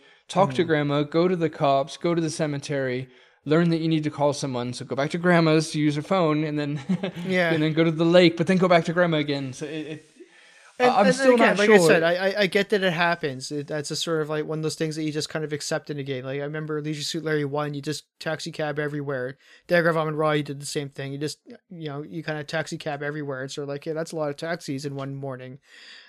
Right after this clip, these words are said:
Speaker 2: Um, but for some reason, just, I don't know what it was, but for some reason I was just so hung up on it <laughs> when I played this game. And I, I just, there's gotta be something to learn there about, like, why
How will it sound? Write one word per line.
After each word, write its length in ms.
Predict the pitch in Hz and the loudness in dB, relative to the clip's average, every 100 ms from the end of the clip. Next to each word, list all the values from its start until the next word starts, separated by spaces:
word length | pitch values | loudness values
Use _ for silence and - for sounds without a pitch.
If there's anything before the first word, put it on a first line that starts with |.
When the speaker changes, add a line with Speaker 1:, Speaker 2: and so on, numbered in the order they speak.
| - | -6
Speaker 2:
Um, 360 | 156 156 160 - _ _ - | -2 -2 -4 -12 _ _ -4
but 160 | 190 | -2
for 80 | 202 | 0
some 220 | 214 240 214 | 2 2 2
reason, 300 | 220 214 170 | 0 0 0
just, 200 | 175 190 | -2 0
I 120 | 190 | 0
don't 100 | 196 | 0
know 60 | 196 | 0
what 120 | 190 | 0
it 60 | |
was, 280 | 170 208 170 | 0 -2 -2
but 180 | - 147 | -4 -6
for 160 | - 160 | -6 -6
some 220 | - 175 | -4 -4
reason 180 | 180 160 | -2 -2
I 40 | |
was 100 | 151 | -2
just 180 | 165 - | -2 -4
so 380 | - 175 165 170 | -2 0 0 -2
hung 280 | 156 170 165 | -4 -4 -2
up 180 | 170 196 | -4 -4
on 180 | 175 151 | -4 -4
it 180 | 143 - | -6 -10
<laughs> 60 | - | -8
when 180 | 170 190 | -6 -2
I 80 | 190 | -2
played 300 | - 202 - | 0 0 0
this 200 | 247 - | -6 -2
game. 420 | 220 160 139 143 _ _ - _ _ - | 0 0 -2 -10 _ _ -20 _ _ -8
And 320 | 156 156 160 _ - | -4 -4 -8 _ -12
I, 180 | 175 170 | -10 -4
I 120 | 185 | -2
just, 260 | 170 165 - | -2 -6 -4
there's 180 | 190 - | -4 0
gotta 220 | 175 190 | 0 0
be 80 | 196 | 0
something 240 | 196 190 | -2 -2
to 80 | 175 | -2
learn 240 | 165 175 | -2 -2
there 140 | 185 160 | 0 -2
about, 200 | 151 156 | 0 -2
like, 140 | 156 | -2
why 400 | 147 156 160 165 | 0 0 0 -4